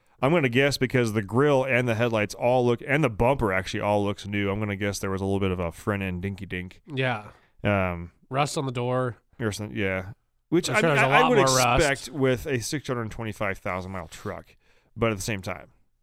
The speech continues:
Speaker 1: you know, I don't want it.
Speaker 2: Yeah.
Speaker 1: But part of me does also kinda want it because I wanna, <laughs> I just, I feel like
Speaker 2: <laughs>
Speaker 1: there's almost this, like, sense of kind of F U pride. It's like, I would take this and I would not hesitate to throw nitrous on it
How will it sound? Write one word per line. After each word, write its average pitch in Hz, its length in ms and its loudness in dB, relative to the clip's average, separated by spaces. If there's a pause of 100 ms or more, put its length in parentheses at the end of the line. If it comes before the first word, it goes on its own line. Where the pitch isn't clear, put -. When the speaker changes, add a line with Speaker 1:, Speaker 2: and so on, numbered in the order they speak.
Speaker 1:
you - 60 -18
know, - 160 -16 (220)
I - 40 -14
don't - 160 -14
want - 180 -16
it. - 60 -20 (300)
Speaker 2:
Yeah. 120 240 -6
Speaker 1:
But 139 300 2
part 240 220 4
of 180 80 0
me 147 120 2
does 165 240 4
also 123 360 2
kinda 107 280 -2
want 95 220 -2
it 104 140 -10
because 123 220 -2
I 123 60 2
wanna, 123 320 2 (100)
<laughs> - 1200 -12
I 151 100 -2
just, 175 160 -8 (1400)
I 156 120 2
feel 269 220 0
like 214 180 4
Speaker 2:
<laughs> - 20 -2
Speaker 1:
there's 165 240 4
almost 170 360 2
this, 147 220 0
like, 123 220 2
sense 147 360 0
of 117 380 0 (180)
kind 127 180 0
of 110 140 0 (100)
F 127 240 0
U 123 180 2
pride. 117 540 -2 (340)
It's - 100 -8
like, 117 240 2
I 135 120 2
would 160 140 2
take 131 260 0
this 147 280 0
and 127 100 -4
I 127 100 2
would 107 300 0
not 123 220 0
hesitate 139 480 -2
to 113 140 -6
throw 104 200 -2
nitrous 104 420 -4
on 147 160 -8
it 180 120 -10